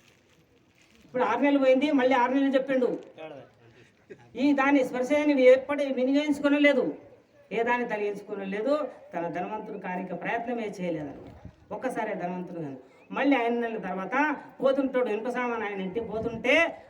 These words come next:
ఆ ఎవరైతే సాధువు ఇచ్చిన, స్పర్శ వేదిని ఇచ్చినటువంటి సాధువు వచ్చి, "స్పర్శ వేది సంవత్సరం అయింది కరెక్ట్గా, నా స్పర్శ వేదిని నాకు ఇచ్చేసి" అంటే దాన్ని ఇట్లా లాక్కుంటాడు.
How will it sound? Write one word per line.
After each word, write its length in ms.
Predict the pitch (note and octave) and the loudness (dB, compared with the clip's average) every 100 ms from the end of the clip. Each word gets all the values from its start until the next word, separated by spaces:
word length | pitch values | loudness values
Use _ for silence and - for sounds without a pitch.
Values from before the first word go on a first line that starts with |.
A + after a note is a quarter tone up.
| - | -12
ఆ 180 | F#3+ G3 | -8 -6
ఎవరైతే 760 | G3 F#3+ G#3 A#3+ A#3 G#3 G3+ F#3 | -6 -6 -6 -4 -4 -4 -6 -6
సాధువు 480 | F#3 F#3 A3+ A3 F#3+ | -8 -6 -4 -2 -4
ఇచ్చిన, 380 | F3+ F#3 E3+ | -8 -8 -8
స్పర్శ 260 | D#3 F3 F3 | -8 -10 -8
వేదిని 360 | G#3+ G#3 F#3 F3 | -6 -6 -6 -8
ఇచ్చినటువంటి 520 | - E3+ E3 D#3+ D#3 | -8 -10 -8 -8 -10
సాధువు 320 | D3+ F#3 F#3+ | -10 -8 -6
వచ్చి, 380 | E3 E3+ C#4+ D#4+ - - - - - - - - - - _ - - | -6 -4 -2 -2 -6 -14 -20 -20 -20 -20 -20 -20 -20 -20 _ -20 -20
"స్పర్శ 260 | - A3 C4 | -8 -4 2
వేది 440 | C4 B3 B3+ B3 | 4 4 4 2
సంవత్సరం 520 | B3 G#3+ A3+ A#3 A#3+ A3+ | 2 -4 -4 -6 -4 -4
అయింది 200 | A3 A3 | -4 -6
కరెక్ట్గా, 640 | G#3+ - - A#3 D#4+ D4 - - | -8 -8 -4 2 2 0 -8 -12
నా 100 | F3+ | -10
స్పర్శ 300 | E3 - - | -8 -8 -4
వేదిని 300 | B3 B3+ A3 | 0 0 0
నాకు 180 | F3+ F3+ | -6 -8
ఇచ్చేసి" 440 | E3+ G#3+ F3+ F3 E3 | -10 -8 -8 -8 -8
అంటే 420 | D#3+ G3 - D#3+ | -10 -12 -14 -10
దాన్ని 280 | D3 C#3+ C#3+ | -6 -4 -6
ఇట్లా 200 | - E3 | -8 -10
లాక్కుంటాడు. 640 | D3+ F3 - - - | -8 -12 -14 -16 -18